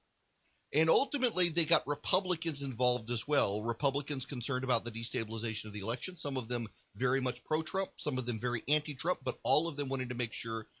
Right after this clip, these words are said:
that there was not chaos in the election with the world watching.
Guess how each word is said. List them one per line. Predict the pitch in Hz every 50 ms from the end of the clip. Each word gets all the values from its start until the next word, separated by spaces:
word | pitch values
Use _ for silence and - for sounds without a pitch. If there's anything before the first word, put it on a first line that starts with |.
| _ _ _ _
that | 135 131 113
there | 131 131
was | 127 127 120
not | 135 139 131 - -
chaos | - - 147 139 131 120 117 120 - -
in | 135 117 110
the | 110 -
election | 135 175 214 185 - - - 107 101
with | - 107 -
the | -
world | 117 - 165 127 127 135
watching. | 160 202 185 - - 107 113 -